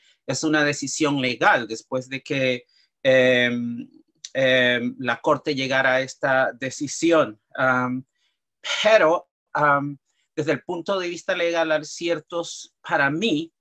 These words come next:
em, ciertos problemas serios, am, en, en esta decisión. Am, s-, la Corte ha dicho de que tiene, eh, jurisdicción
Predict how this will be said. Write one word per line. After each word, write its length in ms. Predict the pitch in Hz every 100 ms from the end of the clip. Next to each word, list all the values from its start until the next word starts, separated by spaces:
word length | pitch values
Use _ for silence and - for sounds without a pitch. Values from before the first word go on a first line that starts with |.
| _
em, 360 | 131 135 135 131
ciertos 500 | - 156 151 - 165
problemas 560 | - 151 147 147 147 -
serios, 500 | 151 135 92 - _ _ _ _ _ 143
am, 600 | 147 147 143 143 143 139 _ _ _ _
en, 240 | 147 143 139
en 180 | 135 143
esta 260 | 143 -
decisión. 800 | 151 151 156 - 156 156 139 127 -
Am, 400 | 135 135 131 131
s-, 320 | - - -
la 280 | 139 143 135
Corte 680 | - - 208 262 - - 147
ha 120 | 131 131
dicho 640 | 151 147 - - 135 139
de 280 | 131 131 -
que 280 | - 139 131
tiene, 800 | - 160 160 160 160 160 160 156 _ _ _
eh, 180 | 156 160
jurisdicción 1500 | - 160 160 139 - 147 - - - 170 202 214 135 156